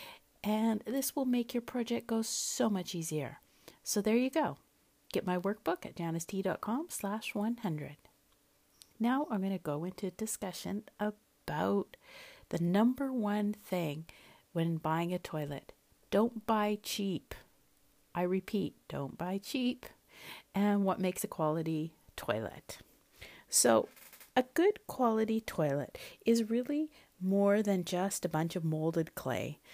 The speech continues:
You know, you look at toilets now and they've been pretty much the same style for quite a few decades.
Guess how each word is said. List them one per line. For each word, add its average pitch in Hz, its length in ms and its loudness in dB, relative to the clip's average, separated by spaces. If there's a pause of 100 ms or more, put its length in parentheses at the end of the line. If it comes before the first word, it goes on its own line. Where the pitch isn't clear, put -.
(200)
You 196 160 4
know, 214 140 4
you 214 180 2
look 254 180 0
at - 60 -4
toilets 175 420 -2
now 160 240 -2
and 247 120 -4 (260)
they've 320 280 -4
been 311 160 0
pretty 269 220 -6
much 240 240 -2
the - 80 -12
same 190 240 0
style 156 380 -4
for - 360 -4 (200)
quite 214 500 -2
a 208 40 -2
few 180 200 -4
decades. - 600 -8